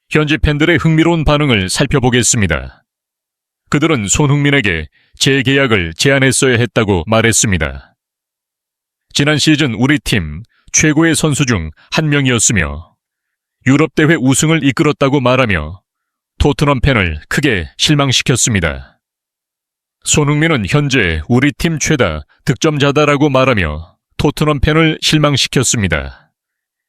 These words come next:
이 선수에게서 다른 것을 기대했나요? 손흥민만큼 진심을 담은 사람은 없습니다.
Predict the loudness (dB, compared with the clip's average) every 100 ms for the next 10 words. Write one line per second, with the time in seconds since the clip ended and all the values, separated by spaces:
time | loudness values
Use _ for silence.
0 | _ -2 0 0 -2 0 0 0 0 0
1 | -2 -4 -2 0 2 0 2 0 0 0
2 | 0 0 0 -2 -2 -6 -12 -20 _ _
3 | _ _ _ _ _ _ _ _ _ -2
4 | 0 2 2 2 0 0 -2 -4 -2 0
5 | 0 0 0 0 0 0 0 0 -2 -2
6 | -2 0 -2 -2 -4 -6 -18 _